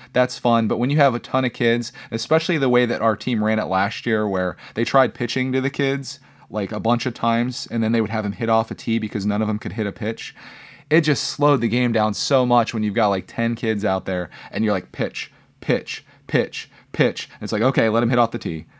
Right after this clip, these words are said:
Next kid comes up, pitch, pitch. It's like, "Dude, just let him hit off the tee." There's only, like, one kid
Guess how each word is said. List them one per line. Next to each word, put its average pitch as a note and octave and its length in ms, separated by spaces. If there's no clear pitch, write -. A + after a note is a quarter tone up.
Next C3 240
kid B2 160
comes G2 180
up, D#2 200
pitch, - 480
pitch. B2+ 260
It's C3 280
like, G#2 220
"Dude, C3+ 560
just D3+ 220
let F#3 100
him F#3 60
hit F#3+ 100
off E3+ 140
the D#3+ 80
tee." G3 180
There's D#3+ 160
only, F#3 140
like, D#3 160
one E3+ 280
kid F3 400